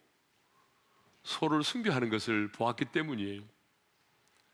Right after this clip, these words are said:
여러분, 사백삼십 년 동안 종살이 했으니까 대부분의 사람들은 다 거기서 태어난 사람들 아니에요?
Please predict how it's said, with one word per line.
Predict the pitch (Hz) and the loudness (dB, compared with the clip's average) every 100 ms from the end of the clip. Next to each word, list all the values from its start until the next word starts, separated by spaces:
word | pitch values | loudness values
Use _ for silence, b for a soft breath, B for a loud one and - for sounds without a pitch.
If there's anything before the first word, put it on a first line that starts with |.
| B B B B - | B B B B 0
여러분, | 226 | 0
사백삼십 | 196 - 139 214 233 262 254 | 0 2 2 2 2 2 4
년 | 190 | 2
동안 | 143 123 113 | 2 0 2
종살이 | 117 120 143 131 | 0 0 0 0
했으니까 | 135 117 98 - 104 110 - _ _ B B B B B B | -2 -4 -4 -6 -8 -10 -14 _ _ B B B B B B
대부분의 | 123 135 262 294 | 0 2 4 4
사람들은 | 226 220 226 156 131 | 4 2 2 2 0
다 | 127 | 0
거기서 | 120 135 170 | 0 0 0
태어난 | - 214 | 0 0
사람들 | 165 131 101 101 | 0 0 0 -2
아니에요? | 101 127 160 | -2 -2 -4